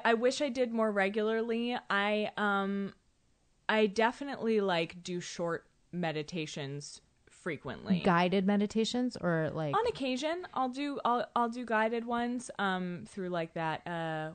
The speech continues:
Speaker 1: what is it, the Headspace
Speaker 2: Headspace
Speaker 1: app,
Speaker 2: app? Sure.
Speaker 1: which is just easy. It's just, like,
Speaker 2: Totally.
Speaker 1: so straightforward and super quick. Um, so I'll do a little bit of that, and also just, just kind of frequent, like, checking in, you know, and just sort of pausing and, like,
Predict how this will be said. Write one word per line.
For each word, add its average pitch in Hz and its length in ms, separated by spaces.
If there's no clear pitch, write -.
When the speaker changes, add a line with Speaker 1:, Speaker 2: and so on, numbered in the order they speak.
Speaker 1:
what 175 160
is 160 140
it, - 80
the 160 60
Headspace 170 600
Speaker 2:
Headspace 175 380
Speaker 1:
app, 202 80
Speaker 2:
app? 202 260
Sure. 185 240
Speaker 1:
which 151 200
is 185 160
just - 400
easy. 156 380
It's 147 180
just, 143 260
like, 131 140
Speaker 2:
Totally. 160 440
Speaker 1:
so 160 80
straightforward 147 720
and 143 140
super 151 300
quick. 143 360
Um, 165 500
so 240 120
I'll 240 60
do 254 140
a - 20
little 214 200
bit 196 120
of 175 60
that, 165 240
and 208 100
also 208 320
just, 190 420
just 180 220
kind 170 240
of 160 80
frequent, 160 480
like, 147 240
checking 147 480
in, 143 340
you 190 160
know, 165 220
and 160 120
just 147 180
sort 143 180
of 147 180
pausing 143 540
and, 139 160
like, 123 180